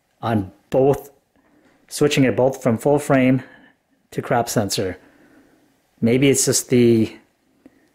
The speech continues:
the focal length, 'cause I'm at the far end of the zoom range on a twenty-four to seventy, whereas here I'm on the short range of the seventy to two hundred.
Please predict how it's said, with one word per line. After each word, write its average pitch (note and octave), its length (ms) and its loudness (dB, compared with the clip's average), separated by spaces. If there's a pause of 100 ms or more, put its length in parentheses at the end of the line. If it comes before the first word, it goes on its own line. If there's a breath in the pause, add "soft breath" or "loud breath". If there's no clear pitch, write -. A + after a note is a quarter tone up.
(920 soft breath)
the G#2+ 100 -4
focal C#3+ 340 0
length, C#3+ 500 0
'cause A2 160 -4
I'm A2 160 0
at A2+ 180 0
the A2 120 0
far B2 300 -2
end B2 200 2
of A2 180 -4
the A2 180 2
zoom A#2+ 280 2
range A#2+ 200 0
on A2+ 100 0
a G#2+ 40 -2
twenty-four A#2 400 -2
to G#2+ 60 0
seventy, B2+ 360 2
whereas G#2+ 260 2
here C3+ 160 2
I'm A2 160 0
on A2 80 0
the G#2+ 100 0
short D3+ 380 0
range A2 300 -2
of G#2 220 -8
the G#2 300 0 (420 loud breath)
seventy A#2 380 0
to G#2+ 80 -2
two A#2+ 180 0
hundred. A2 340 0